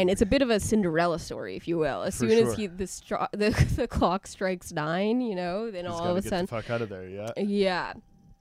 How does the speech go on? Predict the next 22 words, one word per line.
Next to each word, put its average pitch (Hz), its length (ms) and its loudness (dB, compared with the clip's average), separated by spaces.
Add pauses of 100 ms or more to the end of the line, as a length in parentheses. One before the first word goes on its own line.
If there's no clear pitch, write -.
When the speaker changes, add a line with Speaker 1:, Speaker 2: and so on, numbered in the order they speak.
(360)
Speaker 2:
And 202 360 8
so 220 240 6
it, 208 320 2
so 202 440 2 (280)
it 226 80 2
also 349 280 6
says, 233 340 4
so 233 200 6
it 214 100 4
says 269 180 2
full 294 300 -2
Speaker 1:
<laughs> - 20 -2
Speaker 2:
length, 190 500 0 (320)
but - 220 -6
so 208 160 4
no 214 440 6
all 208 280 10
in 226 140 10
one, 185 340 0
so - 160 -6
no 190 240 2
onesies, 180 640 -2